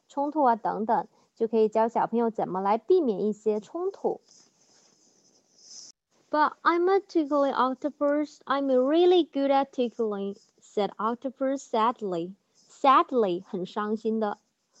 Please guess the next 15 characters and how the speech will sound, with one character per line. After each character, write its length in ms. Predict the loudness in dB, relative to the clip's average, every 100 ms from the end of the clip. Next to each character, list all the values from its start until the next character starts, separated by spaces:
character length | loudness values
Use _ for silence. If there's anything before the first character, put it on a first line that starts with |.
| _ _ _ _
And 380 | -4 -2 -2 -6 -12 _ _
he's 280 | -6 -4 -4
one 420 | -2 0 2 0 0
of 160 | -2
the 140 | -2 -4
tickle, 640 | -2 -2 -2 -4 -4 -6 -10 _ _ -4
the 160 | -2
wriggly 560 | 2 2 0 -2 0 -2
jiggly 600 | -2 -4 0 0 0 -2
fish 340 | -2 -4 -2
again. 600 | -2 -2 -2 -4 -6 -10 -14 _ _ _ _ _ _
One 320 | 0 2 0
day, 380 | 0 -2 -2 -6 _
Octopus 580 | 2 2 0 0 0 0
saw 180 | -4